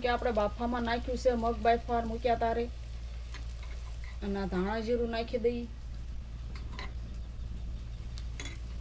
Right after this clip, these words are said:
અને હળદર.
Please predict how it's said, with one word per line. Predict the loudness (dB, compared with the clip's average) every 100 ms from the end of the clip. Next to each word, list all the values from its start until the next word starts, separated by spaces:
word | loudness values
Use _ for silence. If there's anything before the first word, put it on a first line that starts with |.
| -8 -8 -8 -8 -6 -6 -6 -6 -8 -8 -8 -8 -6 -6 -2
અને | 0
હળદર. | 4 4 6 6 6 4